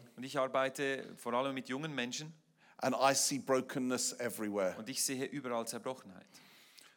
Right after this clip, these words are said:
Speaker 2: They've made it bigger. That's very good.
Speaker 1: Yeah.
Speaker 2: <laughs> Thank you. Um, and, uh, <laughs> this is incredibly efficient here. It's
Speaker 1: It's
Speaker 2: frightening.
Speaker 1: Switzerland, I know.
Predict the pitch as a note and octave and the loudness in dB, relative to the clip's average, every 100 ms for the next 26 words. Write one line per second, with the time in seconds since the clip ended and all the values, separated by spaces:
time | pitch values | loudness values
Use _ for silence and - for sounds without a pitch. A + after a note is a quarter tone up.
0 | _ D#3 D#3 F3 F3+ D#3 - - G3+ G2 | _ -4 0 4 4 2 0 0 2 2
1 | - - - - - F3+ E3 - F#2+ - | 0 -12 -12 -10 -6 -4 -4 -4 -8 -8
2 | - - - A#2 B2+ - - - - - | -16 -12 -6 -6 -6 -10 -12 -14 -14 -16
3 | - - - - - - G3+ F3 - A2 | -16 -18 -20 -20 -20 0 2 2 0 0
4 | - - - - - - - - - - | -2 -14 -20 -20 -20 -20 -20 -20 -18 -18
5 | - - - - - - B2+ - - - | -16 -14 -12 -8 -4 -2 -2 -4 -10 -12
6 | - B4+ - - D#5 - - - B2+ - | -12 -4 -2 -2 -8 -6 -2 -2 -2 4
7 | D#3+ D#3+ E3 D#3+ - E3+ - - - - | 4 6 6 6 6 4 4 0 0 0
8 | - - - - - - - - - - | 0 0 0 -2 -2 -2 -2 -2 -2 -4
9 | - - E4+ - F4 A3 F3 - D4 D4 | -4 2 6 8 8 8 6 10 10 12
10 | C4+ F#3+ E3 D3 A3+ G#3+ D#3+ B2 A#2 A2 | 6 6 6 8 6 4 2 0 2 2
11 | G2+ C#3+ - - C4+ C#4+ C3+ A#2+ F#3 A3+ | 0 0 0 8 8 10 8 8 6 4
12 | A#2+ G#2+ G2+ B2+ B3 | 2 0 0 0 0